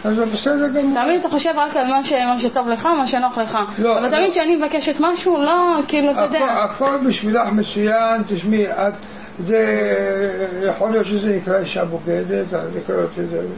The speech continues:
Speaker 1: אני לא יכול להגיד לך שלא. אבל אם את רוצה לבגוד, תבגדי, אם את לא רוצה לבגוד, אל תבגדי,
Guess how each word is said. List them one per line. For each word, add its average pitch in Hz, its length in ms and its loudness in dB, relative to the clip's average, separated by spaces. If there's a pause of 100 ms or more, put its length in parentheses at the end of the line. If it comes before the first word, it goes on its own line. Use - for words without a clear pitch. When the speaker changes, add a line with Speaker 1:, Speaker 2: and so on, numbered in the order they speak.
(300)
Speaker 1:
אני 196 160 -8
לא 208 80 -2
יכול 240 280 0
להגיד 180 220 -2
לך - 80 -4 (160)
שלא. 139 220 -6 (1700)
אבל 170 280 -2 (240)
אם 220 160 2
את 294 200 -2
רוצה 302 460 0 (220)
לבגוד, 175 520 0
תבגדי, 262 460 2
אם 269 60 2
את 185 300 0
לא 196 80 0
רוצה 185 260 -4
לבגוד, 175 380 -4
אל 226 100 2
תבגדי, 226 480 -4